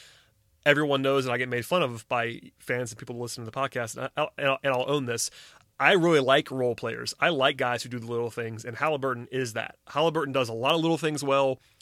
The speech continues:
He is a great basketball I Q guy, his passing, his shooting, all that stuff. And I, I buy it. And I, I really, I bought it a lot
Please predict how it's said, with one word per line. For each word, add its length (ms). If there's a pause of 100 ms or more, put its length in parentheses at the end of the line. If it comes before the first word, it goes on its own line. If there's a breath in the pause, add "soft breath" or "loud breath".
(180 soft breath)
He 160
is 100
a 60
great 500 (460)
basketball 400
I 80
Q 220
guy, 340
his 140
passing, 400
his 100
shooting, 260
all 140
that 160
stuff. 340 (480 loud breath)
And 120
I, 180 (140)
I 140
buy 260
it. 140 (120)
And 140
I, 200
I 80
really, 460 (160)
I 100
bought 260
it 60
a 40
lot 380